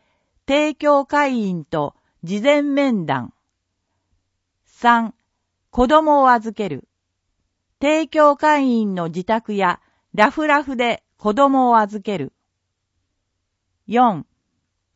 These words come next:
提供会員と子供が過ごす。五、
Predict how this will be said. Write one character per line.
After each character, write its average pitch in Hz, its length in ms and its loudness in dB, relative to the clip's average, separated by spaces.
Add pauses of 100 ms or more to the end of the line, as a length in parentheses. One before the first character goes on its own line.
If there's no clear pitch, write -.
(140)
提 294 260 4
供 294 320 2
会 285 300 0
員 196 300 -4
と 160 340 -6 (120)
子 202 160 -4
供 262 300 2
が 240 160 0
過 - 160 -12
ご 185 160 -6
す。 - 320 -14 (1600)
五、 208 360 -2